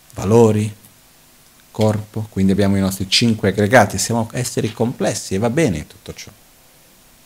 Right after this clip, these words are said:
Dobbiamo gradualmente trasformare un pezzettino di qua, un altro di là e così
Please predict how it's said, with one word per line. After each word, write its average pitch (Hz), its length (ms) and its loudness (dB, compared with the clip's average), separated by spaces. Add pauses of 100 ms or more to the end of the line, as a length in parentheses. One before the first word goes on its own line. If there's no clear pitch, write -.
(200)
Dobbiamo 156 260 -4
gradualmente 196 680 4
trasformare 147 560 0
un 127 100 -2
pezzettino 143 480 -4
di 190 140 -6
qua, 226 400 -2
un 147 160 0
altro 143 340 0
di 151 120 -6
là 104 360 -4
e 156 140 -12
così 143 360 -4